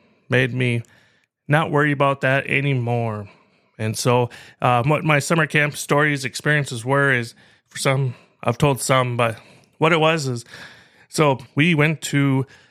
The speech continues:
uh, a camp, summer camp here up in, uh, upper Minnesota, and it was called boot camp. And, uh, it was about as fun as it sounds. For some reason, we went back a couple years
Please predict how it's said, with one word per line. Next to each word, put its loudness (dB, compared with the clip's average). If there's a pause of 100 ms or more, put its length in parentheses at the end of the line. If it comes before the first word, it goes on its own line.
(220)
uh, -4
a -16
camp, 0
summer 0
camp 0 (200)
here 0 (320)
up -4
in, -2
uh, -2 (420)
upper 0
Minnesota, 0 (480)
and 2
it 0
was -2
called 0 (320)
boot -2
camp. -6 (500)
And, 0
uh, 2 (600)
it 0 (240)
was 0
about -2
as -8
fun 0
as 0
it -4
sounds. -2 (200)
For -12
some 2
reason, 2 (260)
we -2
went 0
back 2
a -16
couple -2
years -4